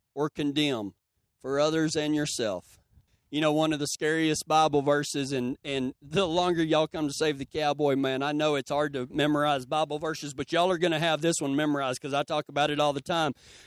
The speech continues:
where, where Jesus says, "Out of your mouth flows the true nature of your heart."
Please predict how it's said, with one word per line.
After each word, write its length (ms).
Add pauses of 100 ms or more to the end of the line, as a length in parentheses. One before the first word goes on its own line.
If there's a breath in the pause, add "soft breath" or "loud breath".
where, 300 (260)
where 160
Jesus 460
says, 260 (340)
"Out 280
of 160
your 120
mouth 460 (100)
flows 260
the 120
true 260
nature 420
of 100
your 160
heart." 400